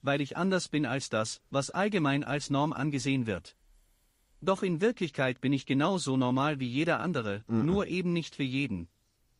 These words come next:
Speaker 1: Mein Leben lang habe ich versucht, irgendwo dazuzugehören. Ich habe versucht, mich anzupassen,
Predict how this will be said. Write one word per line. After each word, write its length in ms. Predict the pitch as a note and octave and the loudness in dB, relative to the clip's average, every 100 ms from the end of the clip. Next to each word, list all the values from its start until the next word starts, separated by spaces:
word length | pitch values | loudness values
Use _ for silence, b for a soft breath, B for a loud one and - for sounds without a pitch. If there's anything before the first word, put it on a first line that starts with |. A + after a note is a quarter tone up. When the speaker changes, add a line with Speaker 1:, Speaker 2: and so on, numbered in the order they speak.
| _ _ _ _ | _ _ _ _
Speaker 1:
Mein 260 | D#3 E3+ E3+ | 0 2 2
Leben 300 | G#3 G#3 D#3+ | 0 2 2
lang 300 | C3+ D3+ C#3 | 2 2 0
habe 200 | C3+ B2 | 0 0
ich 140 | A#2 | -2
versucht, 580 | C3 A2+ D3+ G3+ - - - | -2 -2 -2 -2 -8 -14 -4
irgendwo 480 | F#3+ F#3+ C3 C3+ | -2 0 0 0
dazuzugehören. 960 | C#3+ D3 F#3+ E3+ C3 A#2+ G#2+ G2 E2+ D2 _ _ _ _ _ _ _ _ _ | 0 -2 -4 -4 -2 -2 -2 -4 -6 -12 _ _ _ _ _ _ _ _ _
Ich 180 | E3 E3+ | -4 0
habe 220 | D#3+ C#3+ | 0 0
versucht, 560 | C3+ C3+ E3+ A#3 - - - | -2 -2 0 -2 -4 -8 -2
mich 240 | C#3 - | -2 0
anzupassen, 720 | F#3+ G3+ D3+ A#2 G#2 - D#3 | -2 0 -2 0 0 -2 -4